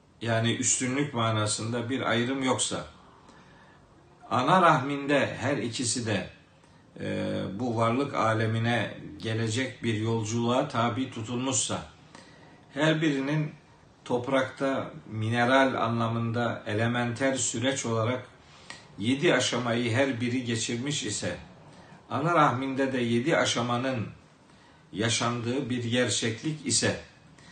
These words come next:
bu farklı bakış nereden kaynaklanıyor? Niye böyle bir şey var? Biz neden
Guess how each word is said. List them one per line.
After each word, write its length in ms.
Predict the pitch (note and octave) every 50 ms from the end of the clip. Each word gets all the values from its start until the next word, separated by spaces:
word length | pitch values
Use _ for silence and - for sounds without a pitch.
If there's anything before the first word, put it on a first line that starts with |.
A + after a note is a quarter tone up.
| - - - - - - - -
bu 400 | - A#2+ C3 C#3+ D#3 F3 G#3 G#3+
farklı 520 | - - D#3+ D#3+ D#3 - - - G3 E3
bakış 420 | D3+ D3+ D3+ - E3+ D#3 - - B2+
nereden 500 | B2 C3+ D3 D3+ D3+ E3 D#3 D3 C#3+ A2
kaynaklanıyor? 760 | G#2 F#2 F2 E2 E2 D#2 - - - D2+ D2 D2 B1 - - - - - - - - - - - - - - - - - - - - A#2+ C3
Niye 420 | C#3 D3 D#3 F3 F#3+ G#3 F3+ D#3
böyle 380 | D#3+ D3+ C3 A#2+ A2+ A2 F#2+ F#2+
bir 60 | F#2+
şey 340 | - - F2+ F2+ F#2 F2 D#2+
var? 280 | D#2 D2 D2+ - - - - - - - - - - - - - - - - _ -
Biz 120 | C3 B2+
neden 540 | C#3+ D#3+ E3 F3 G3+ G#3+ G#3+ G3+ F#3+ D3 B2+